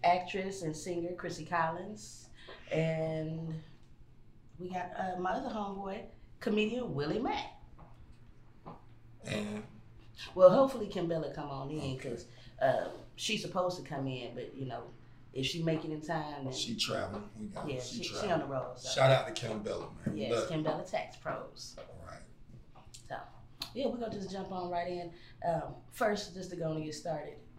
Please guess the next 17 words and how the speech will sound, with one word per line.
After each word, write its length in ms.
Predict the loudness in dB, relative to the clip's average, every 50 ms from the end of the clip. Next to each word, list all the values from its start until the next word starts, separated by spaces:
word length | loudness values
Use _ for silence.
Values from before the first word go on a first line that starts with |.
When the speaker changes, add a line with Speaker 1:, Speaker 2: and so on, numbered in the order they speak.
| -18 -18 -18 -8 -4
Speaker 1:
To 120 | -2 -2
you, 520 | -2 -2 -2 -2 -2 -2 -2 -2 -2 -4 -4 -4
what 140 | -6 -4
does 180 | -4 -4 -4 -4
it 120 | -6 -6
mean 240 | -6 -6 -4 -6 -6
to 100 | -6 -6
level 320 | -4 -4 -4 -6 -8 -8 -8
up? 220 | -8 -8 -10 -12 -14 -14 -14 -14 -16 -16 -16 -18 -18 -18 -18 -18 -18 -18 -20 -20 -20 -20 -20 -20 -18 -18 -18 -18 -18 -18 -10 -2
Speaker 2:
I 40 | 4
mean, 160 | 6 6 6
to 60 | 6 6
level 380 | 4 4 4 4 4 2 2
up, 160 | 2 0 -4 -8 -12 -18 -20 -18 -10
it, 240 | -4 -2 -2 -2 -2 -6 -10 -16 -20 -18 -20 -18 -18 -18 -18 -18 -18 -18 -18 -18 -18 -20 -20 -20 -18 -18 -16 -4 -2
to 120 | 2 6
me, 560 | 8 8 8 8 8 6 4 2 -2 -8 -14